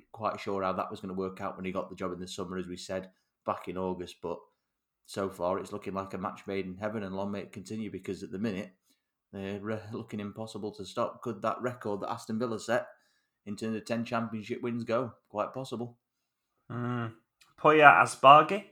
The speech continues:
Speaker 2: uh, is in at Barnsley. I think I've done that. I pronounced that right. It's my best effort.
Speaker 1: Don't ask me.
Speaker 2: Um, he takes training today, quite interestingly.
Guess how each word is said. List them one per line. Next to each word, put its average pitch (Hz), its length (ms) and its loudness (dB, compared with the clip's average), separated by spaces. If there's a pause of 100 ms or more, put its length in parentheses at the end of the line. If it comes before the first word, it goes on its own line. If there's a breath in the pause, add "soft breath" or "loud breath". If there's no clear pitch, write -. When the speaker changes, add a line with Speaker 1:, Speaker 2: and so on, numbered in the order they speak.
(160)
Speaker 2:
uh, 101 320 2
is 107 140 -4
in 107 100 0
at 82 120 -2
Barnsley. 110 500 6
I 117 40 -12
think 107 180 -8
I've 95 120 -6
done 98 180 -2
that. - 240 -2
I - 100 -10
pronounced 92 380 -4
that 82 120 0
right. 107 260 -4
It's - 140 -18
my 98 80 2
best 98 260 -2
effort. 98 200 -4
Speaker 1:
Don't 95 120 0
ask 98 220 -2
me. 104 200 -2
Speaker 2:
Um, 104 540 6 (320)
he 147 140 4
takes 147 300 4
training 160 400 6
today, 151 380 6
quite 101 300 4 (240)
interestingly. 98 800 -6